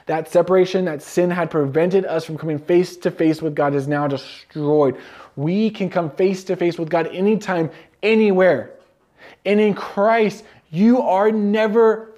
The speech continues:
far from God, even if your fuzzy vision keeps you from seeing it. So when we come into the sanctuary of God, we see God,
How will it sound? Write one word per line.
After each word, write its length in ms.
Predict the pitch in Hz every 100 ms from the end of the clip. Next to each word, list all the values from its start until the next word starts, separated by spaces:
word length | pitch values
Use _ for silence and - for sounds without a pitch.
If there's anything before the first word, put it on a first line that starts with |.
| _
far 520 | 214 202 196 185 - -
from 420 | - 185 175 165 - _ 151
God, 420 | 170 190 180 131 - - - _ -
even 400 | 220 233 254 262
if 240 | 220 214
your 320 | 208 208 208 202
fuzzy 580 | - 226 247 220 226
vision 540 | 208 170 220 226 196 180
keeps 400 | - 240 226 -
you 120 | 226
from 220 | 220 202
seeing 420 | 196 - 185 160
it. 260 | 143 - _ _ _ _ _ _ _ _ _ _ _ _ _ _ _ _ _ _ _ _ _ _
So 140 | - 135
when 120 | 131
we 80 | 127
come 200 | - 143
into 160 | 139 139
the 60 |
sanctuary 400 | 135 131 - 139
of 60 | 127
God, 280 | 110 104 - _ _ _ _ _ _ _ _ _ _ _ _ _ _ _ _ _ _
we 100 | 120
see 260 | - 151 139
God, 340 | 127 98